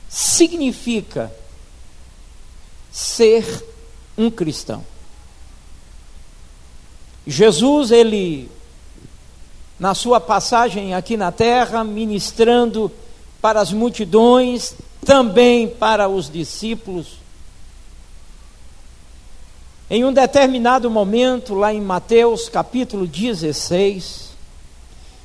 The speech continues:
Jesus então, ele começa a sua preleção perguntando:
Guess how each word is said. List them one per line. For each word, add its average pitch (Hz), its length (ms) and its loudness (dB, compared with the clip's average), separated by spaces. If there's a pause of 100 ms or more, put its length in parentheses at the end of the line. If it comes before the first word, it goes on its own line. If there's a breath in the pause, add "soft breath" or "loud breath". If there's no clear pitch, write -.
(120)
Jesus 220 440 4
então, 254 760 2 (1800)
ele 240 160 -6
começa 262 1040 0 (1500)
a 214 100 0
sua 285 240 0
preleção 262 960 0 (240)
perguntando: 240 920 -2